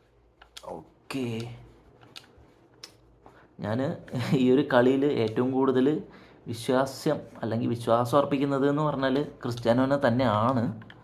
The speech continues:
കാരണം പുള്ളിക്കാരൻ വിചാരിക്കാത്ത സമയത്തൊക്കെ പെട്ടെന്ന് ബുള്ളറ്റ് ഷോട്ടൊക്കെ അടിച്ച് എങ്ങനെയെങ്കിലും ജയിപ്പിക്കാറുണ്ട് കേട്ടോ. അപ്പോൾ അങ്ങനെ എന്തെങ്കിലും ചെയ്യുമെന്ന് വിചാരിക്കണു. എന്തായാലും നോക്കാം, വിനീനെ കൊണ്ടുപോയി നോക്കാം.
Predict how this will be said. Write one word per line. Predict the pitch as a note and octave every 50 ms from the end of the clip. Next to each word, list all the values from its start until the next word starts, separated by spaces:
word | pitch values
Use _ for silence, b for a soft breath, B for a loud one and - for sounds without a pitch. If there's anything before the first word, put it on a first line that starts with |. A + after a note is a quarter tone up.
| B B B B B B B B B B B B B B
കാരണം | - A#2 B2+ D3 D#3 C#3+
പുള്ളിക്കാരൻ | C#3 C3+ C#3 C#3+ D3+ D3+ D#3 D#3+ D3
വിചാരിക്കാത്ത | B2 C3+ C3 C3+ C#3 C3+ C#3+ D3 D3 D#3+
സമയത്തൊക്കെ | D3+ C#3+ C#3 B2+ - - A#2+ A2 A2+ A2+ - - - - -
പെട്ടെന്ന് | A#2 A#2+ A#2 A#2 B2+ C#3 C3 B2
ബുള്ളറ്റ് | B2 A#2+ A#2+ A#2+ B2
ഷോട്ടൊക്കെ | B2+ B2+ C#3 C3+ C#3+ C3
അടിച്ച് | A#2+ G#2+ G#2+ A#2 B2+ B2+ - - -
എങ്ങനെയെങ്കിലും | A2 G#2+ A2+ A#2 A#2+ B2 C3 B2+ A#2+
ജയിപ്പിക്കാറുണ്ട് | A2+ A2 A2+ A2+ G#2+ A#2 A#2+ A2+ G#2+ F#2+ F#2+
കേട്ടോ. | - F#2 F#2 - B B B B B B B B B B - - G#2
അപ്പോൾ | G#2 G#2 G#2 A2 A2 A2+
അങ്ങനെ | G2+ G2+ G2+ G#2+ G#2+
എന്തെങ്കിലും | G#2+ A2 A2 A#2 A#2+ A#2+ A#2+ A#2+
ചെയ്യുമെന്ന് | A2 A2 A2 A#2 B2+ A#2+
വിചാരിക്കണു. | G#2+ G#2+ G#2+ G2 G#2+ A2 A#2+ A#2+ B2+ A2+ A2+ - - - B B B B B B B B B B
എന്തായാലും | B - A#2+ B2 B2+ B2+ A#2+
നോക്കാം, | A#2+ A#2+ A#2+ C3 C3+ A#2+
വിനീനെ | A2+ A2 A2+ A2 A#2 A2 A#2
കൊണ്ടുപോയി | B2+ B2+ B2 C3 B2+ C3 C3 C3
നോക്കാം. | C3 B2+ B2+ C#3+ F#3+